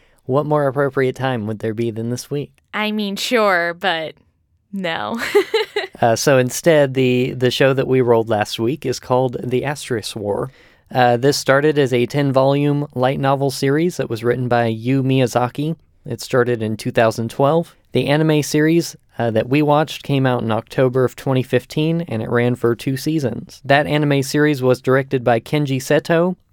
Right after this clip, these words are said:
Speaker 1: and animated by A one Pictures. You wanna give us a synopsis?
Speaker 2: Sure thing. Ayato has transferred to Saidoken Academy in the city of Astric in hopes of locating his missing sister.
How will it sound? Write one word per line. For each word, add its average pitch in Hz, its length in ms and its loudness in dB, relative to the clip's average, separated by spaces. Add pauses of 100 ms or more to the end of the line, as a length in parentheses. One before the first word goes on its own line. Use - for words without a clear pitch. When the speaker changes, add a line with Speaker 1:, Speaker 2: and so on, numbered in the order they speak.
(200)
Speaker 1:
and 113 240 -2
animated 123 540 2
by 107 260 0
A 107 120 -2
one 120 240 -2
Pictures. 135 640 -8
You 123 80 -6
wanna 113 160 -6
give 117 180 -4
us 110 140 -8
a 117 200 -2
synopsis? 135 640 -10 (280)
Speaker 2:
Sure 233 200 -8
thing. 277 300 -6 (400)
Ayato 302 440 0
has 294 160 -6
transferred 240 540 -2
to 220 60 -4
Saidoken 240 600 -2
Academy 202 600 -4
in - 160 -4
the 196 80 -6
city 226 340 -2
of 262 60 0
Astric 208 480 -2
in 196 140 -6
hopes 196 280 -4
of 226 120 -4
locating 208 520 -2
his 185 200 -10
missing 185 320 -6
sister. 160 480 -10